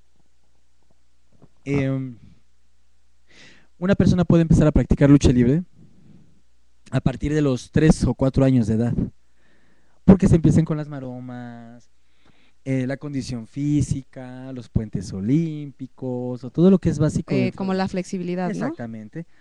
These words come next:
Speaker 1: para ir adoptando la flexibilidad en tu cuerpo y la condición física para que cuando crezcas, pues ya no sea tan complicado para ti, ¿no? Adoptar este, este de las técnicas de este deporte. ¿Y hasta cuándo puede dejar uno de, de realizarlo? Uno lo puede dejar de realizar,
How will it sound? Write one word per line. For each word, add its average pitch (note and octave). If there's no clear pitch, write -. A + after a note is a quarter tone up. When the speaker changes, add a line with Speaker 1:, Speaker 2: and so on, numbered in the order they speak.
Speaker 1:
para C#3+
ir D3
adoptando D3+
la C#3+
flexibilidad B2
en B2+
tu -
cuerpo D3+
y A#2+
la A#2+
condición A2+
física E3
para G3+
que -
cuando G2
crezcas, D3
pues A#2+
ya C#3+
no C#3+
sea C3+
tan C3
complicado A#2+
para A#2+
ti, E3+
¿no? B2+
Adoptar G#2+
este, A#2
este A#2+
de A#2+
las A2+
técnicas C3+
de B2
este C3+
deporte. D#3+
¿Y D3+
hasta E3
cuándo G3
puede F3+
dejar E3
uno E3
de, A#2+
de C3
realizarlo? C3+
Uno G#3
lo G3+
puede F#3+
dejar F3
de E3+
realizar, C3